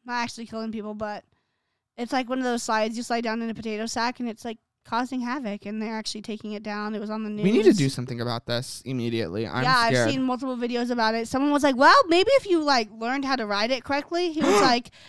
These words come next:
Speaker 1: "You just need to learn how to ride it."
Speaker 2: Are there slides like that near us?
Speaker 1: Yeah, there's, like,
Speaker 2: Well, we should go try.
Speaker 1: like, like, at fairs.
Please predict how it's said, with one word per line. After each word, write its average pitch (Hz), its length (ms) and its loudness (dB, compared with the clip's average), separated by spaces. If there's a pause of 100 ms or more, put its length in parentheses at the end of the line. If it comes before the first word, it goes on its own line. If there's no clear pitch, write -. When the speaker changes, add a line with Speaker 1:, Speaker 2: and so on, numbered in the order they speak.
(120)
Speaker 1:
"You 302 180 2
just 320 220 0
need 311 120 2
to 285 40 0
learn 277 160 0
how 269 120 2
to 226 80 0
ride 220 260 2
it." - 180 -20
Speaker 2:
Are - 80 4
there 156 120 6
slides 131 260 -2
like 160 140 -4
that 139 260 -2 (200)
near 131 180 -8
us? 107 440 -6
Speaker 1:
Yeah, 539 160 -6
there's, 330 240 0 (140)
like, 277 80 -2
Speaker 2:
Well, 143 100 4
we 151 80 2
should 160 160 -2
go 131 80 6
try. 113 280 4
Speaker 1:
like, 247 160 -4 (140)
like, 262 220 -4
at 240 200 -6
fairs. 196 600 -8